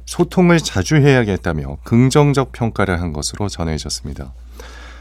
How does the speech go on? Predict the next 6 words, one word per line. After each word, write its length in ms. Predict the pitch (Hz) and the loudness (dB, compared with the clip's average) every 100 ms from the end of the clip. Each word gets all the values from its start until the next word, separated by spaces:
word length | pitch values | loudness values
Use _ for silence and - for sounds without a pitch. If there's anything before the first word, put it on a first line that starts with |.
| - - | -4 2
홍철호 500 | 170 170 160 160 156 | 4 6 8 6 6
대통령실 760 | 120 113 143 139 131 - 135 | 4 4 4 4 4 4 2
정무수석은 760 | - 107 113 110 - 110 135 127 | 2 0 0 0 -2 0 0 -2
티비 260 | - 170 | 0 0
조선에 400 | 156 139 120 110 | 2 2 2 2
나와 400 | 92 76 92 80 | 2 2 2 2